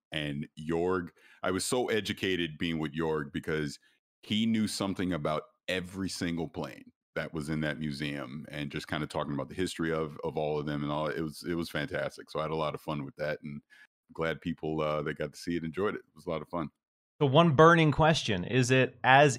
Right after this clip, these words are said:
Speaker 2: easy in Flight Simulator as it is in real life to f-, to fly that thing?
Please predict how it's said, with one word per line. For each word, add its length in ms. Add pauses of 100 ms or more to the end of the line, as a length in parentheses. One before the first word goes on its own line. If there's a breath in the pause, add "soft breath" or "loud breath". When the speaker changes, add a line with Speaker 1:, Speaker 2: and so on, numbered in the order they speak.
Speaker 2:
easy 560
in 260
Flight 340
Simulator 580
as 260
it 100
is 140
in 100
real 220
life 380
to 80
f-, 200
to 120
fly 280
that 220
thing? 220